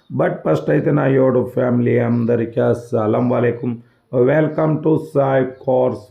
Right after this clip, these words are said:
World. నా గుడ్ ఈవినింగ్ అన్న. నా యోడు ఫ్యామిలీ అందరికి గుడ్ ఈవినింగ్. But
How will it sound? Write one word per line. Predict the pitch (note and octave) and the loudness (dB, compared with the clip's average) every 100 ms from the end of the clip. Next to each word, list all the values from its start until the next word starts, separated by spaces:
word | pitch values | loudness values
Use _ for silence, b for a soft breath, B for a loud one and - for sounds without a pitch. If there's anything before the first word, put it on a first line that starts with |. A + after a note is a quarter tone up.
| G#2+ | -4
World. | G2 G2 G2 A2+ A#2+ A#2+ A#2+ A#2 B B C3+ | -2 -2 0 0 2 0 -2 -6 B B -2
నా | F3 F#3 D3+ | 0 2 2
గుడ్ | E3+ | 2
ఈవినింగ్ | F3+ F#3 F#3 | 4 4 4
అన్న. | E3 D3+ B - C3+ | 2 -4 B -6 -2
నా | E3 F3 E3 D#3+ | 0 2 2 4
యోడు | D#3+ E3+ E3 | 4 2 2
ఫ్యామిలీ | D#3+ D#3+ D#3+ D#3+ D#3+ | 2 2 4 4 4
అందరికి | D#3+ D#3+ D#3 D3+ B2+ G2+ | 2 2 2 2 0 0
గుడ్ | A#2 A#2 | 2 2
ఈవినింగ్. | A#2 A#2 B B - | 0 -2 B B -2
But | E3 | 0